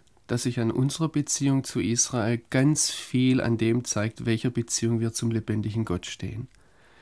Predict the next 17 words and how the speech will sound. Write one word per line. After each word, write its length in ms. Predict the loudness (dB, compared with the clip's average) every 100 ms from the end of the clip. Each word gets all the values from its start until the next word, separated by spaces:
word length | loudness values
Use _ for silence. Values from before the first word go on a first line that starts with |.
| -20 -20 -20 _ -20 _ -20 4
Und 540 | 6 8 6 4 -4 -10
das 340 | -10 -4 -2
ist 120 | 0 0
ein 80 |
Geheimnis, 800 | 2 4 4 6 6 4 2 -10 -16 -20 _ _ _ _ _ _ _ _
an 140 | 2 4
dem 160 | 4
ich 160 | 4 2
auch 160 | 4
am 160 | 4 4
Arbeiten 580 | 2 2 2 0 2 0
bin. 340 | 2 2 2 -4 _ _ _ _ _
Und, 540 | 2 4 4 0 -8 -18 -6
ähm, 460 | -2 0 0 0 -2
aber 260 | -2 -2
Gott 280 | 0 -2 0
hat 280 | -2 -2 -8